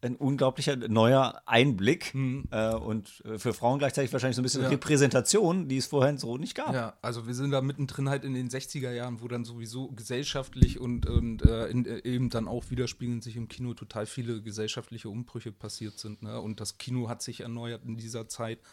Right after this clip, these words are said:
Speaker 2: ausgehend von Frankreich und, und auch dann in Japan, in den U S A, ähm,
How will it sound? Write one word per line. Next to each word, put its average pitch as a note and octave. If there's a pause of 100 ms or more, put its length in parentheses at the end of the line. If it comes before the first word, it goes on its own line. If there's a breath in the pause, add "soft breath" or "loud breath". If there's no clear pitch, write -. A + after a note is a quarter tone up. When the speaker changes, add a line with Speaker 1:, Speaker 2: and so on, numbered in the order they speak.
(240 soft breath)
Speaker 2:
ausgehend A#2
von A2
Frankreich A2+
und, G#2+
und G2+
auch G#2+
dann G#2
in G#2+
Japan, G#2+
in G#2+
den A2
U G#2+
S G#2+
A, G#2 (680 soft breath)
ähm, G2+